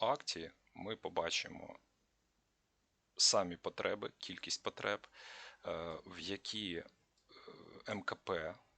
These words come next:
ці потреби необхідні, і, відповідно,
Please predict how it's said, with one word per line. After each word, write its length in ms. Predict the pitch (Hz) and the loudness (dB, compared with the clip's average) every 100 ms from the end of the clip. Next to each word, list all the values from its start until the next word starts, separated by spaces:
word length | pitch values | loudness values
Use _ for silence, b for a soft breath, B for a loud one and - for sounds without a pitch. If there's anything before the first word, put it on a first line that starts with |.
| - | -2
ці 220 | - - | 0 0
потреби 580 | - - 98 95 113 117 - | -4 0 0 2 -2 -4 -6
необхідні, 760 | 117 113 - 120 113 123 131 - B B B B | -6 -4 -4 -4 -2 -4 -6 -10 B B B B
і, 220 | 151 160 - | -6 -6 -8
відповідно, 720 | 98 92 - 87 107 104 98 | -8 -8 -8 -4 -4 0 -2